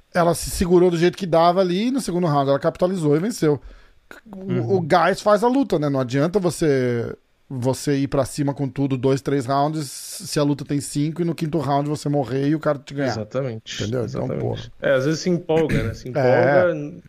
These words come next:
Speaker 2: mostra serviço no primeiro round, mas depois não aguenta lutar o resto.
Speaker 1: Exatamente, exatamente. Ah,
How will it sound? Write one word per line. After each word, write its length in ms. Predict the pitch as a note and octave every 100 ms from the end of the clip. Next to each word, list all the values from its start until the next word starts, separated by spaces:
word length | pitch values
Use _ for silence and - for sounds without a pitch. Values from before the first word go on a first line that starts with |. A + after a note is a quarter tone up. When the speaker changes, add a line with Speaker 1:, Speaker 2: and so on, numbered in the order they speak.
| _
Speaker 2:
mostra 280 | C#3 D#3 C#3+
serviço 380 | D3+ C#3 C3+ D3
no 60 | C3+
primeiro 260 | C#3 D3+
round, 320 | D3+ D#3+ E3 E3
mas 200 | D#3 D3
depois 360 | D3+ - C#3
não 140 | C3+ C#3+
aguenta 300 | C3+ C3+ C#3+
lutar 240 | C3+ D3
o 20 | C#3
resto. 320 | A#2+ A#2 C3+
Speaker 1:
Exatamente, 800 | B2 G#2+ F#2+ D3 D3+ A2 A2+ -
exatamente. 800 | G2 F#2+ G2+ - C#3 - - - _ _ _ _ - - _ _
Ah, 440 | E3+ F3 F3 F3